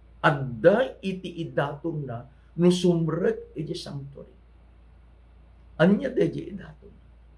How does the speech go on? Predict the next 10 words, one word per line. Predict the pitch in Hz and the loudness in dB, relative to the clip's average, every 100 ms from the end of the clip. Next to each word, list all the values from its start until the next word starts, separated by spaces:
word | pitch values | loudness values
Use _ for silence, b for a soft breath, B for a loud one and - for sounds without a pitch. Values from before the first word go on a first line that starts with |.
| - - - - - | -20 -20 -20 -20 -10
Idaton | 127 104 127 147 147 - - 165 160 151 | -6 0 0 0 -2 -6 0 0 2 -2
na | 127 85 85 - - - - - | -4 -8 -12 -14 -20 -20 -20 -18
dayjay | 98 98 101 85 92 90 - - | -8 -2 -2 -2 -4 -6 -8 -16
dara | - 110 123 139 120 120 - - - - - - - - | -10 -8 -6 -6 -6 -8 -10 -18 -20 -20 -20 -20 -14 0
iti | 147 143 127 | 2 2 -2
karnero | - 87 80 80 92 110 135 120 117 113 - b b b | -8 -8 -8 -10 -12 -6 -6 -6 -8 -10 -14 b b b
nga | 107 | -2
natay | 110 90 87 - - 131 104 85 - - - - - | 0 0 -4 -8 -8 -6 -4 -6 -12 -20 -20 -20 -10
asuno | 98 98 - - - 185 117 85 73 - - - | -8 -6 -10 -8 -4 -2 0 -2 -6 -10 -20 -8
dayjay | 101 98 87 87 82 87 | -2 -2 -2 -8 -8 -6